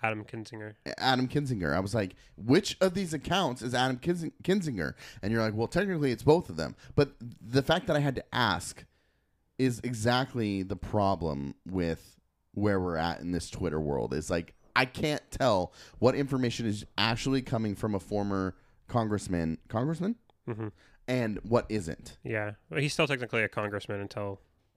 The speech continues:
Speaker 1: this session ends, which is
Speaker 2: Oh,
Speaker 1: in, like,
Speaker 2: okay.
Speaker 1: a month, but
Speaker 2: Okay.
Speaker 1: yeah.
Speaker 2: Yeah, sure.
Speaker 1: Mm.
Speaker 2: So I just was like, "W-, w-, is this real? Is this not?" And that sucks. Well, I was on Twitter, and then people were like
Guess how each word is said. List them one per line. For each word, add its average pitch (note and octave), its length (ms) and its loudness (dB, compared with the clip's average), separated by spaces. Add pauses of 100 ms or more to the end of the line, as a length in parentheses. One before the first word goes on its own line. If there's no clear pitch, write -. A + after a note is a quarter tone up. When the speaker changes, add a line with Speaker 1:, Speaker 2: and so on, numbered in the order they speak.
Speaker 1:
this G#2+ 180 -2
session G#2 380 -6
ends, G2 360 -8
which A2 160 -4
is C3+ 100 6
Speaker 2:
Oh, G#2+ 80 2
Speaker 1:
in, F#2 40 0
like, G2 140 0
Speaker 2:
okay. D2 80 -6 (320)
Speaker 1:
a A2 60 -4
month, G2 280 -10
but C#3 140 6
Speaker 2:
Okay. - 120 -2
Speaker 1:
yeah. F#2+ 120 -4 (100)
Speaker 2:
Yeah, A2 200 2
sure. - 220 0
Speaker 1:
Mm. G#2 100 -8 (180)
Speaker 2:
So D#3+ 240 6
I D#3 160 6
just D#3 260 -2
was D#3 200 0
like, C#3+ 300 2
"W-, B2+ 420 2
w-, B2+ 180 0
is B2+ 180 2
this A#2+ 200 -6
real? G3+ 240 4
Is D3+ 100 -2
this D3+ 220 -4
not?" D#3 400 4
And A#2+ 160 2
that A2+ 160 2
sucks. - 400 -2 (340)
Well, D3 100 6
I D3+ 40 4
was D3 80 -2
on F3+ 140 -2
Twitter, G#2+ 420 0
and A2 160 0
then G#2+ 320 0
people E3 360 -2
were B2 140 2
like F#2+ 400 0